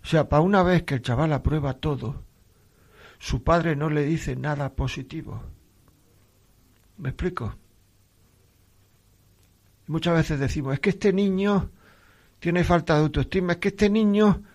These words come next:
se cree que no lo queremos, es que este niño", pues claro, pues si es que, claro, el niño lo que ve es vuestro comportamiento. Y si un chaval, pa' una vez que tiene la ocasión su padre de explayarse, le da un apretón y no vuelve, pues vosotros me diréis. Es decir,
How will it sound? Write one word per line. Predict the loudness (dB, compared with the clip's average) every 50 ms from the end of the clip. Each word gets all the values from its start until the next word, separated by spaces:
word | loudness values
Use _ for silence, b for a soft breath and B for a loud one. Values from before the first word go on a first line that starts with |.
| B B B B B B B
se | -12 -10 -6 -4
cree | 0 0 2 2
que | 2 0
no | 2 2
lo | 2 2 0 0
queremos, | -2 0 0 0 2 0 0 -2
es | -2 2
que | 2 2
este | 4 4 4 4
niño", | 4 4 2 2 0 0
pues | -2 -6 -6
claro, | -4 -4 -4 -4 -4
pues | -6 -10 -8
si | -8
es | -10 -10
que, | -10 -14 -8
claro, | -4 0 2 2 2
el | 2 0 0 -2
niño | -4 -2 0 2
lo | 2 2 2
que | 2 0
ve | 2 4 4 4
es | 4
vuestro | 2 2 0 -2 -2 -6 -8
comportamiento. | -6 -4 -4 -4 -4 -4 -8 -8 -8 -10 -12 -14 _ _ -20 -20 -20 _ b b b b b b b b b b b b b b b b b b b b b b b b b b
Y | -14 -10
si | -6 -6 -6
un | -2
chaval, | 0 2 4 6 8 6 6 6
pa' | 2 0
una | 0 2 2 2
vez | 4 2 2 2
que | -2 -6 -6
tiene | -4 -4 -2 0
la | 0
ocasión | -2 0 -4 -4 -2 -2 -2 -2 -2
su | -4 -8 -4 0
padre | 2 2 2 2 0 -4 -4
de | -4 -6 -6 -6 -8 -6 -4
explayarse, | -4 0 2 2 2 2 4 6 4 4 4 2 -4 -8 -8 -10 B B B B B B B
le | -6 -4 0
da | 2 2 2
un | 4 2
apretón | 2 2 2 2 2 2 0 0 0
y | 0 0
no | 2 2 4
vuelve, | 6 6 6 6 6 4 2 0
pues | 0 -4 -4
vosotros | -2 0 0 2 2 2 2
me | 4 2 0
diréis. | 0 0 2 2 2 2 0 -4 -10 -18 -20 -20 -20 -20 -20 -20 _ -18 -18 -18 -20 -20 -20 -20 _ b b b b b b b b b b -4
Es | -2 -2
decir, | 0 2 2 2 2 0 -2